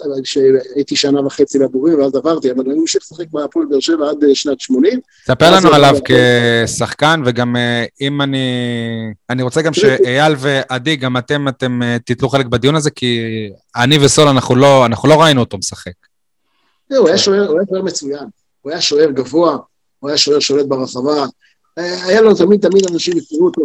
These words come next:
Speaker 1: כי לא ראיתי, יש לו משפט כזה, כי הוא היה מקבל איזה גול, לא ראיתי, אה, צחקו על המשפט, אבל מבחינת שוער, הוא שלט ברחבה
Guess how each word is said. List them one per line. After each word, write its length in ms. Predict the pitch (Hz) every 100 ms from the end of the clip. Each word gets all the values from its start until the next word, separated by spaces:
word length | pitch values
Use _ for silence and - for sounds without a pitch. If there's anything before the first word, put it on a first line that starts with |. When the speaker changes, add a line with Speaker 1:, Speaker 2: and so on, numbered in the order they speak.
| 127
Speaker 1:
כי 100 | 147
לא 180 | 170
ראיתי, 480 | 180 160 180 202 -
יש 200 | 156 143
לו 80 | 156
משפט 340 | 139 - 147
כזה, 380 | - 147 135 139
כי 80 | 135
הוא 40 |
היה 60 | 135
מקבל 240 | 135 131 139
איזה 140 | 135
גול, 160 | 135 151
לא 120 | 151 170
ראיתי, 480 | 151 160 196 170 151
אה, 160 | 131
צחקו 460 | 127 - - - 160
על 100 | 139
המשפט, 360 | 139 135 - 147 139
אבל 180 | 135 131 _ _ _
מבחינת 320 | _ 139 202
שוער, 280 | - 165 196
הוא 120 | 160
שלט 300 | 131 135 151 143
ברחבה 520 | 135 127 131 131